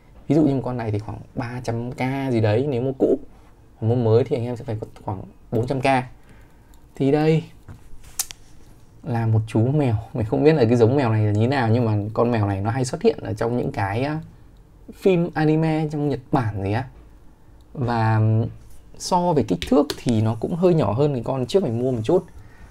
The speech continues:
Cái con Zoro, Zoro mà ngủ gật này thì nó đắt hơn, công nhận là nó đắt hơn thật. Đó, và nó có thể làm đèn ngủ được này. Còn cái con mèo này thì đơn giản nó chỉ để trưng bày thôi.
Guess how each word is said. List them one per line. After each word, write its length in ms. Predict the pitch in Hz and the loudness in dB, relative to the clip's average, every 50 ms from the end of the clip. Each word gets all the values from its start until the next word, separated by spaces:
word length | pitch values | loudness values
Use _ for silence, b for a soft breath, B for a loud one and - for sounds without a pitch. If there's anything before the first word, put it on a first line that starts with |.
| b b | b b
Cái 120 | b - - | b -6 -2
con 180 | - 135 131 | 0 0 0
Zoro, 320 | 131 127 135 135 135 135 131 | 2 2 4 6 6 6 4
Zoro 380 | 127 135 131 131 135 131 131 | 4 4 6 8 8 8 8
mà 200 | 131 120 107 104 | 6 4 2 2
ngủ 200 | 104 107 107 101 | 2 2 4 4
gật 200 | 98 110 107 - | 4 4 2 2
này 160 | 110 110 107 104 | 0 -2 -2 -2
thì 400 | - 110 107 101 101 101 101 104 101 107 110 110 110 - - - | 0 -2 -2 -2 -2 -4 -4 -6 -6 -6 -6 -6 -8 -8 -10 -12
nó 180 | - - 101 117 | -8 -4 -2 0
đắt 100 | 127 143 | 0 2
hơn, 200 | 151 151 156 143 - - - - | 4 4 4 4 2 -4 -12 -4
công 140 | - 110 117 | -2 0 0
nhận 100 | 120 - | 0 0
là 80 | 98 | -2
nó 60 | 101 113 | -2 -2
đắt 120 | 131 127 | -2 -2
hơn 140 | 131 127 117 | -2 -2 0
thật. 160 | 113 113 107 110 - - - - b b b b b b b b b b - - - - - - - - - - - - - - - - - | 0 -2 -2 -4 -6 -18 -20 -20 b b b b b b b b b b -20 -20 -20 -20 -20 -20 -20 -20 -20 -20 -20 -20 -20 -20 -20 -20 -16
Đó, 360 | - 113 107 113 127 139 - - | -14 -10 -10 -8 -8 -8 -6 -4
và 100 | - 104 | -2 -2
nó 120 | 104 107 | 0 0
có 220 | 107 110 113 120 135 | 0 0 0 0 0
thể 120 | 131 139 110 | -2 -4 -4
làm 160 | 95 95 104 | -2 0 0
đèn 200 | 107 104 107 120 | 0 2 2 2
ngủ 160 | 117 98 92 | 2 2 2
được 120 | 101 98 | 2 0
này. 120 | 101 104 104 - - - b b b b b b b b b b b - - | -2 -4 -6 -8 -14 -20 b b b b b b b b b b b -14 -8
Còn 380 | 151 139 131 131 127 123 123 | -6 -4 -2 -2 -2 -2 -2
cái 120 | 123 131 131 | 0 -2 -2
con 220 | 131 156 156 160 | 0 0 0 0
mèo 160 | 156 143 135 | 0 0 0
này 100 | 131 127 | -2 -2
thì 340 | 131 - 127 127 131 135 131 | 0 0 2 2 4 4 6
đơn 160 | 131 147 143 | 6 6 6
giản 220 | 139 143 117 98 98 - | 4 2 0 -2 -2 -2
nó 140 | 104 110 | -2 -2
chỉ 280 | 120 117 151 123 - - | -2 0 0 0 0 0
để 160 | - - 107 107 | 0 0 0 2
trưng 200 | - 131 143 135 | 2 2 4 4
bày 180 | 127 117 113 | 4 4 4
thôi. 140 | 113 139 139 | 2 0 -2